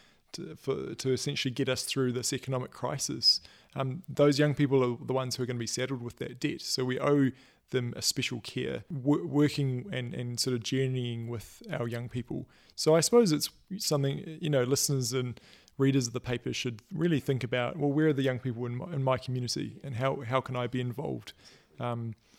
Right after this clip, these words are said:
and, and supporting the good work of organisations like, like Wise, um, and, um, and Maxim.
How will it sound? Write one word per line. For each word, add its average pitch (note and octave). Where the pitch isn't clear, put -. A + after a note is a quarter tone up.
and, A#2+
and D#3+
supporting C3+
the C3
good A#2+
work A#2+
of A2+
organisations A2+
like, -
like C3
Wise, A#2
um, A2+
and, A#2+
um, A2+
and A#2+
Maxim. C3